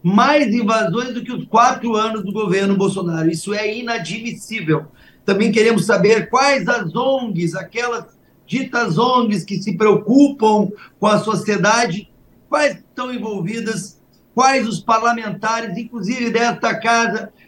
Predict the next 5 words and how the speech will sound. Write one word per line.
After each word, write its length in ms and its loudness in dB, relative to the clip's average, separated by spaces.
que 80 -2
estão 580 0
incentivando 1080 2
as 140 0
invasões. 840 -2